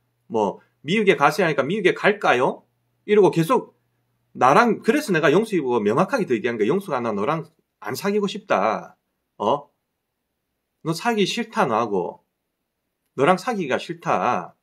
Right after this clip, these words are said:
너," 이런 얘기도 했죠. 마지막에 영호한테 슈퍼 데이트권 쓴 거, 그거 그냥 방송 안에서 사소한 걸로 볼 수 있지만 그때 좀 식었다고, 내가 마음이.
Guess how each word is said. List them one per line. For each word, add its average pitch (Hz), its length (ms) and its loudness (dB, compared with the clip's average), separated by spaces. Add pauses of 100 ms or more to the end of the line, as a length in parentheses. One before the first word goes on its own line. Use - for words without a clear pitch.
(1160)
너," 165 420 2 (140)
이런 214 200 0
얘기도 127 240 0
했죠. 95 420 -2 (1120)
마지막에 170 800 2
영호한테 170 560 4
슈퍼 175 320 -6
데이트권 - 480 -6
쓴 156 260 -10
거, 104 680 0 (420)
그거 143 240 2
그냥 180 180 0
방송 113 300 -4
안에서 156 380 -2
사소한 214 400 -6
걸로 151 160 0
볼 151 120 -2
수 156 100 -12
있지만 98 600 -4 (640)
그때 226 280 0
좀 139 120 -4
식었다고, 120 560 -4
내가 92 180 -6
마음이. 90 480 -8